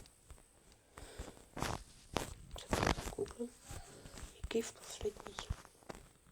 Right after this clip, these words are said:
Ну, ось такий. І отакий.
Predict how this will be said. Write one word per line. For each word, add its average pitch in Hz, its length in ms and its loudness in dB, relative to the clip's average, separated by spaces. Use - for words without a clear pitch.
Ну, - 300 -2
ось - 200 -6
такий. - 580 -8
І - 100 -14
отакий. - 580 -6